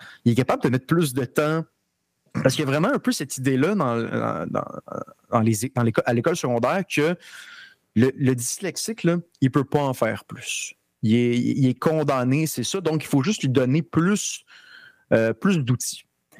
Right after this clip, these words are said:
Et ça, on le voit, je pense, avec la question de la santé mentale, qui est de, qui est un des sujets, euh, très importants pour l'époque, euh, il y a comme une espèce de fatalité avec ça. Évidemment, je suis pas en train, il y a des personnes qui ont, qui, qui, qui,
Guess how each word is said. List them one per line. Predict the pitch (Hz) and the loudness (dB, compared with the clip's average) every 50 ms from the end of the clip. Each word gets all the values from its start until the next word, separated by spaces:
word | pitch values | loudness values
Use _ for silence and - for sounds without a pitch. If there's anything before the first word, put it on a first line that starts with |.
| - - - | -20 -6 2
Et | - 113 | 2 2
ça, | 110 - 175 | 2 2 -2
on | 170 | -2
le | 135 110 | -2 0
voit, | 117 147 160 151 - - | 2 0 0 0 -4 -8
je | - - | -4 0
pense, | - 135 143 135 | 0 0 0 0
avec | 123 113 107 - | -2 -4 -2 -2
la | 110 107 | -2 -2
question | - 120 110 - 165 | -2 -2 -2 -2 -2
de | 147 | -2
la | 120 | -2
santé | 110 - 117 104 123 | -2 -2 -2 0 0
mentale, | 123 110 107 104 - 131 147 156 143 | 0 0 0 0 0 0 0 0 -2
qui | - 120 | -2 -2
est | 113 | -2
de, | 101 110 | 0 -2
qui | 104 - - | -2 0 -2
est | 117 - 127 | 0 2 2
un | 135 135 | 0 2
des | 117 110 | 0 -2
sujets, | - - - - 117 101 - 123 127 135 131 127 | -2 -2 -6 -8 -8 -4 -2 0 0 2 2 0
euh, | 113 107 110 107 98 - - | 0 0 -2 -4 -4 -6 -8
très | - - - - - 175 175 147 - | -8 -8 -6 -2 0 0 0 0 -2
importants | 120 110 - 110 - - 143 156 | -4 -4 -4 -4 0 0 0 2
pour | 143 117 107 | 2 0 2
l'époque, | 107 104 98 - 135 151 - - - - _ - - - - - - _ _ _ _ - | 0 0 0 0 0 0 0 -4 -10 -10 _ -20 -20 -18 -18 -18 -20 _ _ _ _ 0
euh, | 113 110 107 107 110 110 110 110 110 107 104 107 - - - - - | 2 2 4 2 2 2 2 2 0 0 0 0 0 0 0 0 0
il | 95 | 0
y | 120 | 2
a | 113 | 2
comme | - 170 170 | 4 4 4
une | 143 127 | 4 4
espèce | 117 113 - 180 160 | 2 2 0 -2 -2
de | 127 123 | -2 -6
fatalité | - - 123 110 - - 120 107 104 - - 127 120 | -4 -4 -4 -2 0 0 0 0 0 -2 0 0 0
avec | 107 101 - - | 0 -2 -4 -6
ça. | - - 110 104 - | -6 -6 -6 -4 -4
Évidemment, | - 104 - 120 131 147 | -4 -2 0 2 2 2
je | 185 | 0
suis | 170 - | -2 0
pas | - 131 | 0 0
en | 123 | 0
train, | 110 135 147 | 2 0 2
il | 143 120 | 2 2
y | 110 | 2
a | 110 | 2
des | 110 117 110 | 2 0 0
personnes | - 110 - - 151 143 | 0 -2 0 0 -2 0
qui | 131 | 0
ont, | 117 110 104 101 - - - - | 0 0 -2 -4 -8 -14 -14 -8
qui, | - - - - | -4 -4 -2 0
qui, | - 107 - | -2 -4 -4
qui, | - - | -4 -12